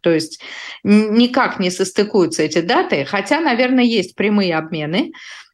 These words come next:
э, тоже, но, э, там, собственно, два вида обмена предлагаются, прямые и вот за guest points. Но, насколько я понимаю, все-таки guest points обеспечивает некоторую такую гибкость.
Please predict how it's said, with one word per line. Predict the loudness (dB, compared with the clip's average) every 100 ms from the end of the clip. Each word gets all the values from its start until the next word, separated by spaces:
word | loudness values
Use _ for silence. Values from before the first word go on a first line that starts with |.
| _
э, | 0 0
тоже, | 4 4 4 4
но, | 4 4 2
э, | 0 -2
там, | -2 -2
собственно, | -2 -4 -4 -2
два | 0 0
вида | 0 -2 -4
обмена | -4 -6 -6
предлагаются, | -4 -2 -2 0 -2 -2 -2
прямые | 2 4 4 4 2
и | -2
вот | 0 0 -2 -6
за | -4 -2
guest | 0 -2 -2 -4
points. | -4 -4 -10 -16 -18 -18 -18 -4
Но, | 0 2 2
насколько | 0 0 -2 0
я | -2
понимаю, | 0 2 2 2
все-таки | -2 -6 -4
guest | -2 -2 -4
points | -2 2 2
обеспечивает | 0 -4 -4 -2 -2 0 -2 0
некоторую | -2 -2 -2 0 2
такую | 0 -2 0 2 2
гибкость. | 4 2 0 -4 -8 -8 -14 -16